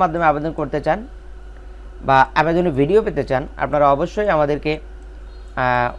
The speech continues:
WhatsApp-এ নক দিবেন বা কমেন্ট সেকশনে জানাবেন, আমরা আপনাদের কমেন্ট দেখে সে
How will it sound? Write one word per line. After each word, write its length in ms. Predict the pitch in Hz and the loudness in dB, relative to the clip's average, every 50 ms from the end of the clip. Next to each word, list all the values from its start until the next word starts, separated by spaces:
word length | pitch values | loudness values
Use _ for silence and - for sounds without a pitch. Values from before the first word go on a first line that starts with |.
| 139 139 | -4 -2
WhatsApp-এ 360 | 165 180 175 - 190 180 185 165 | 0 0 0 0 0 0 2 4
নক 100 | 165 156 151 156 | 2 2 2 0
দিবেন 180 | 165 180 247 285 - - - - - - - - 127 | -2 -2 -4 -6 -8 -12 -16 -16 -16 -16 -10 0 4
বা 80 | 131 127 127 - - | 6 6 6 6 2
কমেন্ট 220 | 120 151 170 180 175 | 0 0 0 -2 -4
সেকশনে 280 | 165 147 - 170 156 143 151 | -6 -4 -4 -4 -2 2 2
জানাবেন, 260 | 147 151 156 160 226 202 151 | 2 2 2 0 0 -2 0
আমরা 180 | 139 131 127 120 - - - - - - - - - - 135 | 4 4 4 4 2 -2 -14 -18 -18 -18 -16 -12 -2 -2 -2
আপনাদের 300 | - - 156 143 143 160 - - 143 | 2 4 2 2 2 -2 -2 2 4
কমেন্ট 260 | 143 147 175 196 185 160 | 4 4 4 2 2 0
দেখে 200 | 147 143 - 180 233 254 - - - - - - - | 0 0 -2 -4 -4 -4 -8 -16 -18 -18 -16 -8 -2
সে 100 | 165 | 0